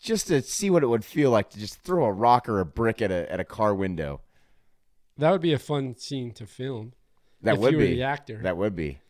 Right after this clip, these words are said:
Speaker 2: "Hey, take this big old rock and throw it into the windshield." You know? Well, you know what always happens? It never, the windshield, they're, they're so tightly composited
Speaker 1: Right.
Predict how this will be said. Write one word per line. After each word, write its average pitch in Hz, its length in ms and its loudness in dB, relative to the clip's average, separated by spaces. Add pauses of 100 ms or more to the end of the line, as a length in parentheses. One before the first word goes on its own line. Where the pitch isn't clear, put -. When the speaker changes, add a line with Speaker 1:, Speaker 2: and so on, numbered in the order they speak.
(180)
Speaker 2:
"Hey, 175 260 0
take 175 320 -8
this 185 180 -6
big 175 240 -8
old 165 340 -8
rock 135 480 -8
and 120 180 -10
throw 139 220 -6
it 139 60 -6
into 139 180 -10
the 123 120 -8
windshield." 117 500 -12 (800)
You 110 160 -10
know? 107 180 -10 (140)
Well, 180 140 -4
you 202 100 0
know 269 60 0
what 254 100 0
always 196 220 0
happens? 135 520 -6
It 170 120 -6
never, 208 520 -2 (760)
the 202 160 -2
windshield, 254 520 -6 (140)
they're, 165 260 -6
they're 165 180 -6
so 190 580 -4 (160)
tightly 151 360 -2
composited 123 720 -6
Speaker 1:
Right. 87 300 -2